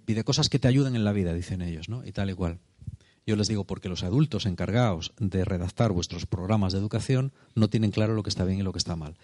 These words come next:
Y si lo tienen claro, no son capaces de ponerse de acuerdo entre ellos. Entonces no pueden enseñaros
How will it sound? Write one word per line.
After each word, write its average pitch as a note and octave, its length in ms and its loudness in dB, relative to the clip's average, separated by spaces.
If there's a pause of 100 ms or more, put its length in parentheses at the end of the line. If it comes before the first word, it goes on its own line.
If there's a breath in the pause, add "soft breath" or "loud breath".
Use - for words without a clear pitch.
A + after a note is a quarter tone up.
(220 loud breath)
Y G#2+ 80 0
si G2 100 2
lo F#2 120 2
tienen B2 200 4
claro, B2+ 260 2
no G#2+ 120 2
son A2 120 0
capaces - 360 -2
de G2 80 -2
ponerse G2 240 2
de G2 60 2
acuerdo F#2 240 -2
entre G#2 220 -6
ellos. E2+ 260 -12 (920 loud breath)
Entonces G2 280 2
no G#2 100 6
pueden A2+ 260 6
enseñaros B2+ 680 4